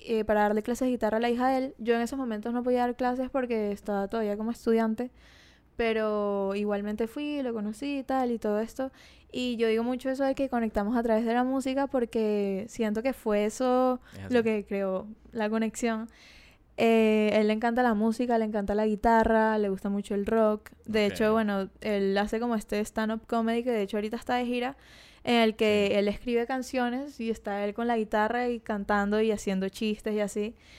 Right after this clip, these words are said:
Speaker 1: Entonces, yo como que tuve la oportunidad de tocar con él, he tenido la oportunidad de tocar con él, de llamear varias veces.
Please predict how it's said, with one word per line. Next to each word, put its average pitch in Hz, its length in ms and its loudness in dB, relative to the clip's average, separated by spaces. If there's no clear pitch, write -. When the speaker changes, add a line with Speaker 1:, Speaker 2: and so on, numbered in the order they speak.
Speaker 1:
Entonces, 262 920 0
yo 240 400 2
como 262 160 -4
que 254 100 0
tuve 214 160 2
la 220 80 6
oportunidad 226 420 -2
de 202 60 -4
tocar 220 300 -4
con 214 180 -2
él, 233 280 2
he 202 80 -2
tenido 208 260 0
la 233 80 2
oportunidad 214 380 0
de 208 40 -2
tocar 220 260 0
con 214 160 0
él, 214 200 0
de 214 100 0
llamear 196 460 -2
varias 214 400 -2
veces. 233 460 -4